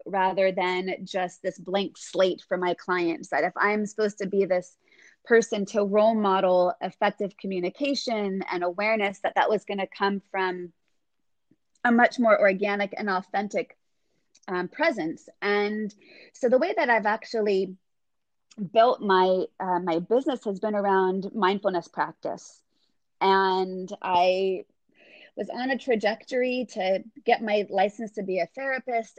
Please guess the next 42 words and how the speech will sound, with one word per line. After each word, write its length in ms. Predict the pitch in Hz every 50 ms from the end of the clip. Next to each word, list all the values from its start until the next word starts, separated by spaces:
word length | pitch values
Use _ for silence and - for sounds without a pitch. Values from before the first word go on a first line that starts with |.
| - -
And 360 | 180 180 185 180 175 175 170 - -
I 100 | 175 175
stopped 420 | 180 - - - 214 214 214 - _ -
halfway 360 | 185 190 196 - - 196 190
through 180 | - - 196 190
my 160 | 190 180 -
hours 380 | - 196 202 196 196 202 196 -
to 80 | - 185
have 260 | - 180 180 180 180
my 160 | 185 170 165
kids. 360 | - - 240 240 240 - -
I've 140 | 190 185 190
got 240 | - 185 185 - _
two 200 | - - 202 180
daughters 460 | 196 196 196 208 214 208 208 202 -
who 120 | - 190 190
are 60 | 185
now 180 | 185 170 170 175 -
fourteen 380 | 185 175 - - - 180 180
and 120 | 170 185 -
sixteen. 680 | - 240 233 - - - 240 214 214 214 208 208 190 196 _ _ _ _ - - _ _ _ _ _
And, 640 | - 220 190 185 190 190 190 190 190 185 190 190 190 - -
um, 280 | 196 185 185 185 196
when 120 | 196 196 190
my 80 | 180
youngest 360 | 185 196 190 208 208 208 202 -
was 120 | 202 202
in 100 | 196 190
kindergarten, 840 | - 269 269 330 285 226 220 214 208 196 202 196 196 190 185 185 - - _ -
I 140 | 175 185
decided 340 | 185 196 - - 202 202 190
to 60 | 202
go 120 | - 202 185
back 300 | 175 190 175 196 - - -
to 100 | - 190
become 280 | 196 185 - 202 185 175
a 60 | 175
therapist. 600 | - - 175 175 170 175 - 180 214 254 - - _ _ _ _ _ _ _ _ _ _ _ _ _ - -
And 120 | 226 214 -
at 200 | 214 220 220 -
that 220 | 220 208 - - -
time, 600 | - 233 220 220 220 214 208 202 202 202 190